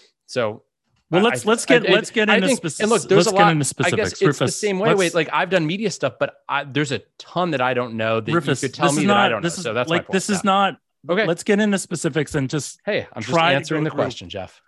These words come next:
Speaker 2: <clears throat> I mean, hopefully
Speaker 1: <laughs>
Speaker 2: what we get out of this is maybe our listeners learn something, right?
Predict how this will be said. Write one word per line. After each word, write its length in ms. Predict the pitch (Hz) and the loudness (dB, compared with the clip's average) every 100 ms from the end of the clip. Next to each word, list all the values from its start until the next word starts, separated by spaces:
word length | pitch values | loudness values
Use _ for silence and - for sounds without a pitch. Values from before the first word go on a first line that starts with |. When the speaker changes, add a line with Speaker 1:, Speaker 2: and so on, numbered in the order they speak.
| _ | _
Speaker 2:
<clears throat> 120 | - | -6
I 520 | 226 196 139 - 139 | -4 -2 -4 -6 -2
mean, 180 | 160 151 | 0 0
hopefully 760 | 117 147 202 202 196 156 135 123 113 113 - _ _ | -2 0 0 0 0 2 2 0 -4 -10 -10 _ _
Speaker 1:
<laughs> 540 | _ _ _ _ _ - | _ _ _ _ _ -2
Speaker 2:
what 180 | 147 | 0
we 120 | 143 131 | 2 0
get 180 | 147 | 0
out 180 | 139 131 | 0 -2
of 120 | 120 | -4
this 320 | 104 98 - _ _ _ _ _ - | -10 -14 -18 _ _ _ _ _ -4
is 200 | 139 120 | -2 0
maybe 600 | 139 151 143 135 123 - _ _ _ - | 2 2 2 0 -2 -6 _ _ _ -2
our 180 | 135 | 0
listeners 800 | 131 147 147 151 123 110 104 - _ _ - | 0 -2 -4 -8 -6 -6 -10 -14 _ _ -6
learn 380 | 120 131 123 123 | 0 2 2 -2
something, 480 | 110 92 - 98 | -8 -10 -10 -12
right? 340 | 101 104 107 | -2 0 0